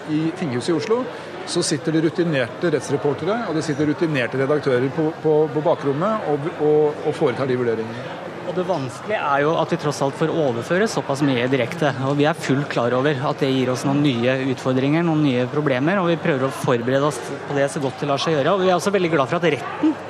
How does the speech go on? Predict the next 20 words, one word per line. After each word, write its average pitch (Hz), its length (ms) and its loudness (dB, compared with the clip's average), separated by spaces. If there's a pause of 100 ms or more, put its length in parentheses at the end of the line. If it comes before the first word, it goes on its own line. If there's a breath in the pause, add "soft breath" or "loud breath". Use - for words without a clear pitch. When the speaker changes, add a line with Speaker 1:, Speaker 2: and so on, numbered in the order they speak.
(300 loud breath)
Speaker 2:
har 180 160 0
daglig 170 320 2
pressebrifer 127 640 -2
for 160 100 -2
å 156 40 -4
snakke - 360 -4
om 139 100 2
hva 123 100 0
som 135 140 -6 (120)
vil 143 180 0
skje 131 380 -2
i 123 80 -6
saken. 123 380 -6
Det 147 100 -2
gjør 143 120 -2
det 156 100 -2
lettere 120 320 -8
for 131 100 -2
oss - 240 -6
å, 131 140 0